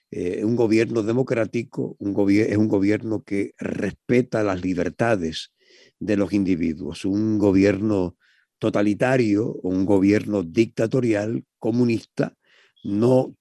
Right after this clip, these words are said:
cree ni respeta en las libertades individuales, ni cree en los derechos humanos. Y nosotros hoy estamos siendo testigos de,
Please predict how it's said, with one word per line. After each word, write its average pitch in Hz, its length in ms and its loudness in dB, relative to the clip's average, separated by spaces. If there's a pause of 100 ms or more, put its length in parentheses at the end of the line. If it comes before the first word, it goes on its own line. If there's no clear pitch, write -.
cree 117 600 0
ni 107 200 0
respeta 98 880 -4
en 98 100 -2
las 92 140 -2
libertades 95 680 -2
individuales, 117 760 0 (340)
ni 107 260 0
cree 120 560 2
en 101 100 -2
los 95 140 -2
derechos 95 440 -2
humanos. - 720 -6 (840)
Y 98 120 -6
nosotros 123 560 -2
hoy 110 440 2
estamos 110 380 -4
siendo 113 280 -4
testigos 110 680 -4
de, 107 480 0